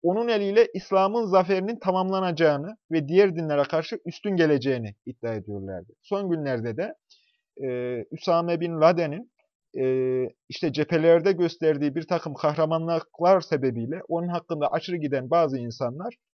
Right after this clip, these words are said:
e, onun Mehdi olduğunu veyahut da Mehdi'nin, e, önde gelecek askerlerinden biri olduğu gibi, e, garip karşılanacak iddialarda, e, bulunuyorlar.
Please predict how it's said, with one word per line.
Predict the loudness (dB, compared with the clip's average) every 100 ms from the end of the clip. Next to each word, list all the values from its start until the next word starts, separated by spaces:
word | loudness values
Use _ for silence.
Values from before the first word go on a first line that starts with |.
| _ _
e, | -4 -4
onun | -2 -2 -2 -4
Mehdi | -6 -6 -6 -4
olduğunu | -2 -2 -2 -6 -4
veyahut | 0 2 2
da | -2
Mehdi'nin, | -4 -6 -6 -8 -6 -6 -10 -14 -10
e, | -6 -4 -4 -4
önde | -2 -2
gelecek | -2 0 0 -2 -6 -4
askerlerinden | -6 -4 -2 0 -2 -2 -6
biri | -4 -4
olduğu | -2 -2 0
gibi, | -2 -2 -6 -8 _ _ _ _ -4
e, | -2 -2 -4 -4 -8 -12 _ _ _
garip | 0 0 0
karşılanacak | -2 -2 -6 -8 -6 -8 -8
iddialarda, | -4 2 4 6 4 4 0 0 _ -6
e, | -4 -4 -4
bulunuyorlar. | -8 -6 -8 -8 -10